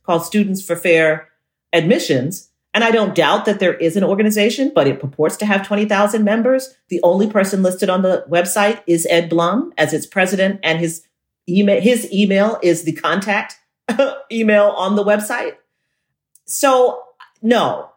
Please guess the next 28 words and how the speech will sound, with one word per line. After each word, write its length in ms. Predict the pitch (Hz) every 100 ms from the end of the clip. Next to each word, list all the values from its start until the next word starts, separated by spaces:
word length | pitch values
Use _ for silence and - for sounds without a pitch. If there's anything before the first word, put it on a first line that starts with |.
| - - 151
<laughs> 340 | - - -
there 280 | 175 226 220
is 180 | 220 214
not 260 | 220 240 269
a 60 |
comparison 800 | 269 214 196 127 123 - 113 - _ _ -
between 800 | 196 190 202 180 170 160 160 - _ _ _
what 500 | 151 175 156 - -
civil 320 | - 226 220
rights 520 | 185 202 220 - - _ -
lawyers 640 | 151 143 135 123 120 - _
have 240 | 165 156
done 460 | 147 131 110 110 - _ _ _
and 180 | 170 160
what 260 | 160 151 -
Ed 200 | 151 139
Blum, 500 | 143 123 123 123 - _ -
uh, 280 | 131 120 -
is 200 | 151 139
doing. 400 | 143 127 110 - _ _ _ _ -
And 280 | 175 175 -
if 200 | 190 196
we 80 | 208
were 140 | 185
being 260 | 170 185 175
serious 640 | - - 294 311 254 196
about 340 | 175 151 127 -
standing, 680 | - 254 403 151 127 190